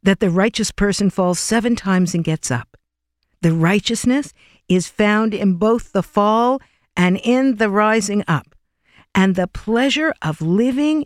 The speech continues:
in a state of self-honesty is a blessing to both we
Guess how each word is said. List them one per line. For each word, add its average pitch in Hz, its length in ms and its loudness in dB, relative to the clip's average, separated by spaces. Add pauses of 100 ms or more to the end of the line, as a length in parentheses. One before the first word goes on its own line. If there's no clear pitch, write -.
in 165 140 2
a 147 100 -4
state 240 600 -4
of 156 160 -8
self-honesty 175 1040 -4 (640)
is 156 200 -2
a 147 80 -2
blessing 170 600 -2
to - 120 -14
both - 340 -12
we 185 460 -4